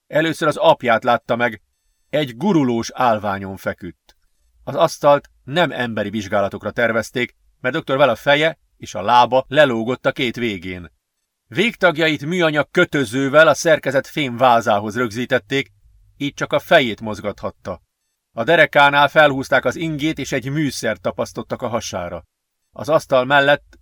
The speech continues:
bennek háttal egy fehér köpenyes alak állt. A fiú megismerte doktor Rosedale izzadó kopasz fejét. Nézd, Mateo!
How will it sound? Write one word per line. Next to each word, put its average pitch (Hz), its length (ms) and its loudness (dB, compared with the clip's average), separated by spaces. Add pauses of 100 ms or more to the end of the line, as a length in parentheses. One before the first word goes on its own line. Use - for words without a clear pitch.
bennek 120 360 -4
háttal 131 480 0 (180)
egy 147 220 -6
fehér 120 340 0
köpenyes 117 420 -6
alak 107 340 -4
állt. 95 380 -8 (460)
A 110 100 -6
fiú 139 220 -6
megismerte 117 580 -2
doktor 120 320 -4
Rosedale 117 440 -2
izzadó 127 520 -2
kopasz 110 380 -6
fejét. 92 480 -10 (500)
Nézd, 165 800 -2
Mateo! 139 1200 4